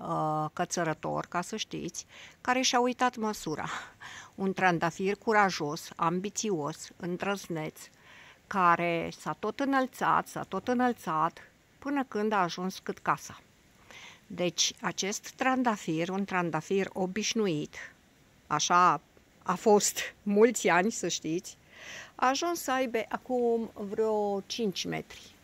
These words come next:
Da, cred că are vreo cinci metri, sper să nu exagerez, nu l-am măsurat cu centimetru, dar e foarte, foarte înalt. Pur și simplu a uitat că el,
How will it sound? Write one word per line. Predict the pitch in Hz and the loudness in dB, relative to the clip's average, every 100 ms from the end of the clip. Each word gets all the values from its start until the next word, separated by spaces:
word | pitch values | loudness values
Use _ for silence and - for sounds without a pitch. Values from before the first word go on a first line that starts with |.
| - | -4
Da, | 175 139 - | -2 -2 -4
cred | - 185 | -4 -4
că | - | 0
are | 170 156 | 0 0
vreo | 156 160 | -4 -8
cinci | 156 - 156 - | -6 -6 -6 -6
metri, | 143 147 - 185 | -8 -8 -6 -6
sper | - 185 175 | -4 -6 -4
să | - | -4
nu | 165 170 | -4 -4
exagerez, | 165 - 160 156 170 180 - | -6 -8 -8 -6 -4 -4 -2
nu | 185 196 | 0 2
l-am | 180 165 175 160 | 4 4 2 -2
măsurat | 165 - 180 175 - | -4 -4 2 2 2
cu | - 156 156 151 | -6 -6 -6 -6
centimetru, | 175 165 - 160 151 - 180 214 - - - - | -8 -8 -8 -6 -6 -6 -6 -6 -12 -18 -18 -10
dar | 196 180 | -4 -2
e | 180 | -2
foarte, | - - 208 185 - | -4 8 8 8 2
foarte | 180 - 190 160 - | -8 4 6 6 2
înalt. | 170 175 175 151 143 - - - - - - - - - - - | -2 6 6 6 4 -16 -18 -20 -20 -20 -16 -12 -12 -14 -18 -6
Pur | 254 294 | -2 0
și | - 262 | 0 0
simplu | - 247 240 254 | 2 2 4 4
a | 233 | 6
uitat | 196 190 180 170 180 | 4 2 4 6 4
că | - 214 208 - | 2 0 2 0
el, | 240 214 240 226 | -2 4 6 6